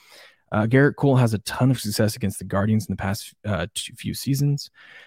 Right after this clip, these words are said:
because he can overpower their hitters. Maybe we look at his strikeout rate. Let's see. Um, since his breakout season in two thousand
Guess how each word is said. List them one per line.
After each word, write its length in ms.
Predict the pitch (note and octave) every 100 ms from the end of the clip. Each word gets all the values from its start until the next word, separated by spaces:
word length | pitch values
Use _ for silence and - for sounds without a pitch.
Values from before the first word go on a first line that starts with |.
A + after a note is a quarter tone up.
| _
because 240 | A2 B2+
he 60 | A#2
can 160 | A2+ G#2
overpower 560 | A#2 B2 A#2 A2 A2
their 100 | G#2+
hitters. 220 | A2 A2
Maybe 320 | G2 F2+ G2 F2+
we 220 | - G2+ F#2
look 180 | F#2+
at 60 | G#2+
his 180 | A2 G#2
strikeout 540 | - G2 G#2+ - A2
rate. 180 | G#2 -
Let's 240 | - A#2 -
see. 280 | A#2 A2 - _ - - _
Um, 680 | - F#2 E2+ D#2+ D#2+ D#2+ -
since 280 | - - A#2+
his 140 | C3+ G2+
breakout 460 | G#2 C#3+ D#3 A2+
season 280 | C3+ C3+ A#2+
in 140 | G2+
two 140 | G#2+ -
thousand 340 | A2+ G#2 -